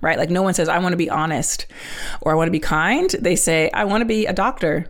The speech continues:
or a firefighter." And so, yes, I would say that I, I love that term.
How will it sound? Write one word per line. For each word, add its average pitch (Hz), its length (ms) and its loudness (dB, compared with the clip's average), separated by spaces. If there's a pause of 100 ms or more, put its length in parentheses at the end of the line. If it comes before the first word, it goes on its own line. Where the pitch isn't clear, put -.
(140)
or 175 220 2
a - 60 0
firefighter." 190 800 0 (360)
And 175 140 0
so, 180 340 4
yes, - 460 2
I 190 140 0
would 190 140 0
say 175 160 2
that 170 260 2
I, 170 220 2
I - 20 4
love 175 220 4
that 175 160 0
term. 165 420 0